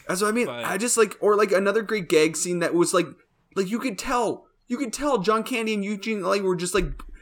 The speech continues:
Speaker 1: like, bursting to do stuff was in the, like, um, the adult shop. Like, they could have done so much in that scene, and they just were not allowed to do anything 'cause we just kept being reminded that they're being chased.
Speaker 2: They're being chased by these gangsters, and it's
Speaker 1: And
Speaker 2: like,
Speaker 1: then it's like
Speaker 2: there's, like, blow-up dolls and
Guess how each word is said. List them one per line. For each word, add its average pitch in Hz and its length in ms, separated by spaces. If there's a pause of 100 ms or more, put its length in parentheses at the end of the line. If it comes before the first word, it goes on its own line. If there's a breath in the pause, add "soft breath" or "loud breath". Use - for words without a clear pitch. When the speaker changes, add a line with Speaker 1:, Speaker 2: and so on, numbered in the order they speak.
(240 soft breath)
Speaker 1:
like, 156 160 (240)
bursting 220 520
to 214 100
do 185 200
stuff 135 300 (320 loud breath)
was 151 240
in 165 240
the, 165 160
like, 151 280
um, 131 440 (120)
the 139 140
adult 143 380
shop. - 340 (340)
Like, 151 120
they 226 100
could 262 140
have 214 80
done 208 140
so 208 280
much 196 220
in 208 60
that 180 140
scene, 233 300
and 151 180
they 190 60
just 202 220
were 202 80
not 185 160
allowed 190 180
to 202 80
do 196 220
anything 214 360
'cause 165 140
we 165 80
just 170 220
kept - 180
being 202 160
reminded 170 480
that 139 120
they're 147 100
being 147 240
chased. - 520 (160)
Speaker 2:
They're 147 120
being 170 180
chased 165 260
by 143 60
these 120 180
gangsters, 110 580
and 104 80
it's - 80
Speaker 1:
And 185 80
Speaker 2:
like, 202 60
Speaker 1:
then 220 120
it's - 260
like - 80
Speaker 2:
there's, 302 140
like, 170 280
blow-up 196 540
dolls 180 540
and 117 100